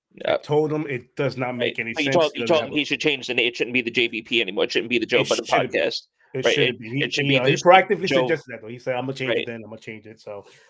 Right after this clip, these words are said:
Speaker 2: Right.
Speaker 1: it's, it's Redders who's in the chat right now. Um, you, you guys don't have a podcast. X B L Party Podcast, not a
Speaker 2: No,
Speaker 1: podcast.
Speaker 2: not, not a
Speaker 1: Not,
Speaker 2: podcast.
Speaker 1: not a podcast, man. So,
Speaker 2: Not a, not
Speaker 1: um,
Speaker 2: a
Speaker 1: we gotta
Speaker 2: podcast.
Speaker 1: figure this out some, hey, uh, some way, somehow, Redders.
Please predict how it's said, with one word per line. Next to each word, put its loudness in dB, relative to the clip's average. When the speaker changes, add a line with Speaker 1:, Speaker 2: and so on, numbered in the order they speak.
Speaker 2:
Right. 4
Speaker 1:
it's, -6
it's -6
Redders 2
who's -4
in -2
the -8
chat -2
right -2
now. -6
Um, 0
you, -6
you -6
guys 2
don't 4
have 4
a 2
podcast. 0
X -6
B -4
L 0
Party -2
Podcast, -4
not -4
a 0
Speaker 2:
No, -6
Speaker 1:
podcast. 0
Speaker 2:
not, 0
not 0
a -2
Speaker 1:
Not, 2
Speaker 2:
podcast. -2
Speaker 1:
not 0
a -6
podcast, -2
man. -12
So, -8
Speaker 2:
Not 2
a, -12
not 2
Speaker 1:
um, 2
Speaker 2:
a -2
Speaker 1:
we -2
gotta 8
Speaker 2:
podcast. -6
Speaker 1:
figure -4
this -4
out 0
some, -4
hey, -4
uh, -4
some -6
way, -4
somehow, -8
Redders. -6